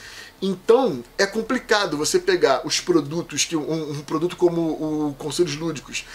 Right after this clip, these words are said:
que gera mil, mil e duzentas views na primeira semana, e hoje, atualmente, tá com setecentas views, um vídeo de duas semanas atrás,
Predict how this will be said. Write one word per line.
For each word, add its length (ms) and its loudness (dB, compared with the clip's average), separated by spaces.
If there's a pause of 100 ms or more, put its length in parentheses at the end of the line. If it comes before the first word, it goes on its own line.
(160)
que 120 -4
gera 260 6
mil, 340 2
mil 160 -2
e 40 -6
duzentas 420 -4
views 420 -4
na 120 -4
primeira 340 -2
semana, 680 0 (360)
e 180 0
hoje, 420 6
atualmente, 720 0
tá 160 0
com 220 -8
setecentas 920 0
views, 420 -6 (460)
um 120 -6
vídeo 260 -8
de 100 -8
duas 300 2
semanas 380 0
atrás, 580 0